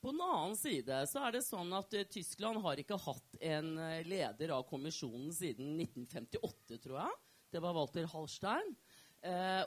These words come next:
og at man får et synlig tysk ansikt for å drive den politiske prosessen fremover i E U,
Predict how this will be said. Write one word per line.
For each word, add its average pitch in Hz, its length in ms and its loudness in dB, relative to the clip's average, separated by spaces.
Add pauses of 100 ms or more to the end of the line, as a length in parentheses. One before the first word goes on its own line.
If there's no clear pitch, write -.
og 180 420 4
at - 160 -2
man 202 160 0
får 175 180 -2
et 196 140 -4
synlig 190 880 0
tysk - 440 -6
ansikt 214 640 -2
for 185 140 -10
å 180 80 -4
drive 180 560 -4
den 139 180 -6
politiske 147 720 -8
prosessen 175 600 -4
fremover 151 560 -6
i 202 160 -2
E 180 160 0
U, 302 80 0